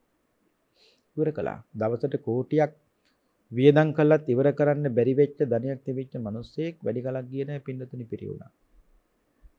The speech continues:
ඒක අසත්පුරුෂ ඇසුර නිසා එක අතකින් පිරි වුණා.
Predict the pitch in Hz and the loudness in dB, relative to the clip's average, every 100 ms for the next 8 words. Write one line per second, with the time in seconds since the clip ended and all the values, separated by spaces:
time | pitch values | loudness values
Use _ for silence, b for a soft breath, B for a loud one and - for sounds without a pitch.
0 | _ _ - - 104 135 135 - 156 156 | _ _ -12 -8 -6 -6 -6 -6 -2 -2
1 | 117 151 156 151 120 120 113 117 110 104 | 0 -2 -2 0 0 0 -4 -6 -10 -6
2 | 87 87 110 143 | -6 -6 -8 -10